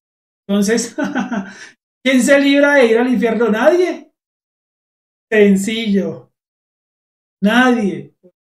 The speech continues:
qué? Porque todos tendremos que pasar allá. Si tenemos el original, tendremos que pasar por allá. Bueno, ¿qué es eso?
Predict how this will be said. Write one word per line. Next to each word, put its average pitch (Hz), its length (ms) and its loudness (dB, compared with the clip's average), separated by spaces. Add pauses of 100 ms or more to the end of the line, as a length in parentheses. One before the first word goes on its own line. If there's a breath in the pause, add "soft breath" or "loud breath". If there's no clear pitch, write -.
qué? - 360 -10
Porque 202 260 -6
todos 254 220 -4
tendremos 240 360 -2
que 240 100 -8
pasar 240 320 -6
allá. 254 440 -8 (240)
Si 202 80 -4
tenemos 240 360 -2
el 254 120 -2
original, 233 680 -4 (1400)
tendremos 226 340 0
que 254 80 -4
pasar 247 320 -2
por 247 140 -4
allá. 226 200 -2
Bueno, 240 360 -4
¿qué 185 140 -10
es - 80 -14
eso? 175 180 -12